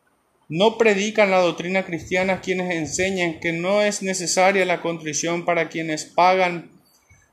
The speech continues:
para que las almas salgan del purgatorio o compran licencias confesionales.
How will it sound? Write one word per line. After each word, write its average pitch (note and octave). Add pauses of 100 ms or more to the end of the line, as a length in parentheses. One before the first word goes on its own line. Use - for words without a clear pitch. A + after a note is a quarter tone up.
(200)
para F#3
que F3+
las D#3+
almas G3
salgan G3
del F#3
purgatorio F3
o D#3+
compran F3+
licencias F3
confesionales. C#3+